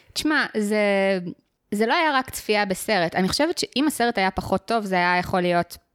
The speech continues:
פחות משמעותי, אבל מן הסתם מה שהוסיף ל-, ל-, אה, סנטימנטליות ולאהבה הגדולה שלי לסרט, זה כל המסביב. כאילו, אני יכולה להגיד לך שזה היה ביום שבת, בהקרנה של אחת עשרה בבוקר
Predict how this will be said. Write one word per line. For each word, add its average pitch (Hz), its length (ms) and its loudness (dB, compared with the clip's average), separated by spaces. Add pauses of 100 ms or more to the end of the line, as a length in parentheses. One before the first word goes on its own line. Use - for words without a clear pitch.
(100)
פחות - 400 -2
משמעותי, 269 600 0 (120)
אבל 202 180 0
מן 233 180 2
הסתם 220 320 -2
מה 208 80 2
שהוסיף 220 720 -2
ל-, 240 360 0
ל-, 214 500 0 (580)
אה, 202 380 0
סנטימנטליות 208 920 0
ולאהבה 190 440 0
הגדולה 202 300 0
שלי 202 200 0
לסרט, 233 400 0
זה 185 140 -2
כל 220 220 -2
המסביב. 185 680 0
כאילו, 196 360 0 (300)
אני 202 100 2
יכולה 220 220 0
להגיד 220 200 2
לך 214 240 -2
שזה 196 200 -2
היה 190 100 2
ביום 196 220 2
שבת, 196 580 -2 (440)
בהקרנה 185 640 0
של 214 160 0
אחת 180 300 -2
עשרה 202 220 0
בבוקר 185 520 0